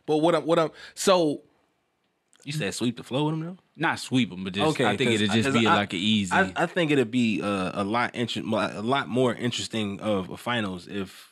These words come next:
Speaker 2: K D not there.
Speaker 1: Okay, but, uh, are, are they better without him?
Speaker 2: I mean, I, it, like, Kevin Durant's, like, an all-world talent. You know, like,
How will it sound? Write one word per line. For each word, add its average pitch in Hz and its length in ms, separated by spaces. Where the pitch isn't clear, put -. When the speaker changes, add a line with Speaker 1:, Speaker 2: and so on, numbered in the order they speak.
Speaker 2:
K 113 220
D 104 160
not 87 240
there. 87 240
Speaker 1:
Okay, 254 280
but, 151 320
uh, 147 40
are, 143 340
are 165 240
they 156 220
better 143 360
without 127 380
him? 135 180
Speaker 2:
I 139 80
mean, 139 200
I, 131 200
it, 98 420
like, 98 380
Kevin 143 260
Durant's, 117 380
like, 98 180
an 90 120
all-world 98 680
talent. 95 460
You 98 140
know, 90 360
like, 78 340